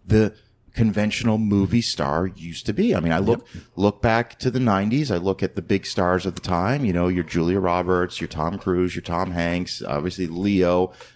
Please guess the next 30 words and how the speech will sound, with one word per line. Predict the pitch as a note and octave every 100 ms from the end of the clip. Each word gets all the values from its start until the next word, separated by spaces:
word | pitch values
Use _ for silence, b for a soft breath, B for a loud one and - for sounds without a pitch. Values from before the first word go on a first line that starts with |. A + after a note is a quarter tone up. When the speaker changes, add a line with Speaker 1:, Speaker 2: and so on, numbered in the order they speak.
| -
Speaker 1:
Denzel. | - G2 G2 F#2 F#2+ F2 F2 F2+
I | E2
mean, | F2+ F2 b b -
there | G#2+ G2
was | F#2+
quite | - - C#3+
a | A#2+
few | - A#2+ G#2+ - _
big | A#2 A2+ G#2+ - - -
A-list | G2+ G2+ G2 F#2 -
actors | F2+ G2+ - F2+
in | F2
the | E2
nineties | A2 B2 F#2
that | F2
we | G#3+
knew | A3+ F3
nothing | D3+ F#3 A3+ G3 D#3
about | G#2 G#2+
unless | G2 B2 B2+
you | C3 C3 B2 B B B
read | E2 G#2 C3+
a |
headline | A2 C#3 C#3 B2 B2+ C3+ G2
in | B2
the |
grocery | A2 D3+ F3+ C#3 F#2+
Speaker 2:
<clears throat> | E2+
Speaker 1:
aisle, | F2+ G#2
Speaker 2:
Right. | F#2+ E2